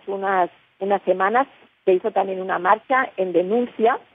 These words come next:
por, eh, la alianza que ha hecho doña, doña Laura con el sector más conservador de las iglesias protestantes para poner en la presidencia del, del comi-,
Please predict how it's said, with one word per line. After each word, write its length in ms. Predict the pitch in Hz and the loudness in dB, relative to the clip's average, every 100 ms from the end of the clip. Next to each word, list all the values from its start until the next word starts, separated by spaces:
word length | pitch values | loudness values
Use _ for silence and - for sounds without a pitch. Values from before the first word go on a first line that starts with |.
| _ _ _ - | _ _ _ -2
por, 300 | 202 233 - | 2 2 -2
eh, 720 | - 185 180 175 165 156 156 - | -2 0 2 2 2 2 0 -4
la 200 | 185 180 | -2 0
alianza 600 | - 185 185 196 - 240 | 2 0 2 0 2 0
que 100 | 233 | 2
ha 80 | 202 | 2
hecho 360 | 208 202 233 220 | 2 2 0 0
doña, 580 | 175 180 180 175 170 160 _ _ _ - | 0 0 2 2 2 0 _ _ _ 0
doña 240 | 185 180 | 2 4
Laura 340 | 185 190 220 247 | 4 4 4 2
con 140 | 196 | -4
el 100 | 185 | -6
sector 420 | - 160 - 202 - _ _ _ | -6 -6 -2 -2 -2 _ _ _
más 440 | 185 185 185 196 214 | -18 -14 -6 -4 -4
conservador 960 | - 233 - 202 175 165 165 196 247 202 | -4 -6 0 0 2 0 2 2 2 -2
de 160 | 175 180 | -6 -2
las 220 | 160 - | -2 -2
iglesias 560 | 165 175 185 - 196 196 | -10 -6 -6 0 0 0
protestantes 760 | 180 175 170 - 185 190 - 247 _ _ _ | -4 -4 -6 -6 -6 -4 -2 -4 _ _ _
para 180 | 202 180 | 0 2
poner 300 | 180 185 208 | 0 0 0
en 80 | 196 | 0
la 100 | 170 | 0
presidencia 720 | 175 - 165 175 185 240 226 | -2 -4 -8 -6 -4 2 4
del, 360 | 226 175 165 | 4 0 -4
del 280 | - 160 151 _ | -6 -6 -8 _
comi-, 240 | 175 165 | -8 -8